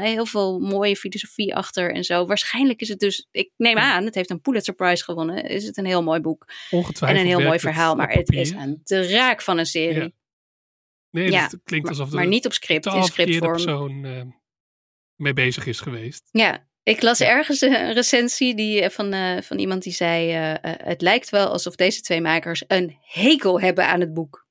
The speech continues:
Speaker 2: <laughs>
Speaker 1: Nou, zo voelt het ook wel een beetje.
Speaker 2: Ja,
Speaker 1: Ja.
Speaker 2: nu, nu
Speaker 1: Dus, eh, dus wees gewaarschuwd.
Speaker 2: er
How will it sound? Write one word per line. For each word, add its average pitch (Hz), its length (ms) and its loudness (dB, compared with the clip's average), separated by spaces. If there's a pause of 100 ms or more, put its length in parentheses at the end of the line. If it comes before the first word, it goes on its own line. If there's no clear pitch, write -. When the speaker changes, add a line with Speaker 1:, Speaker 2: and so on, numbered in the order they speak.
(120)
Speaker 2:
<laughs> - 160 -10
Speaker 1:
Nou, 185 300 0
zo 208 180 0
voelt 269 280 2
het 208 140 -2
ook 165 120 0
wel 165 120 -4
een 165 80 -4
beetje. 160 340 -4
Speaker 2:
Ja, 190 120 0
Speaker 1:
Ja. 135 140 4
Speaker 2:
nu, 143 200 0
nu 147 320 -6 (260)
Speaker 1:
Dus, 190 320 -4
eh, 175 200 4
dus 208 160 0
wees 294 240 4
gewaarschuwd. 269 720 0
Speaker 2:
er 156 80 -4